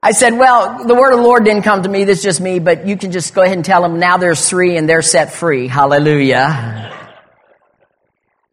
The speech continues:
There was a couple in Oklahoma had a similar story. They had three kids and, and, uh, they came to us and said, "Well, you turned it on, now turn it off." How many of you know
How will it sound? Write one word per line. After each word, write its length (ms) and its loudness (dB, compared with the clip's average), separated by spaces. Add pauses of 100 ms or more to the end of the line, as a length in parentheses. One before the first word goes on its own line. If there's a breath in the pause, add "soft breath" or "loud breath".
(120)
There 100 -2
was 120 2
a 40 0
couple 300 0
in 80 2
Oklahoma 520 2
had 140 2
a 60 2
similar 340 2
story. 380 2
They 160 2
had 160 0
three 240 0
kids 360 2
and, 200 -2 (480 soft breath)
and, 320 -4
uh, 100 4
they 160 2
came 240 -2
to 100 -2
us 120 0
and 100 -4
said, 160 -2
"Well, 100 -2
you 120 -2
turned 240 -2
it 80 -2
on, 180 2
now 140 2
turn 240 -2
it 80 0
off." 440 0 (1080 loud breath)
How 140 0
many 160 4
of 80 6
you 100 4
know 560 4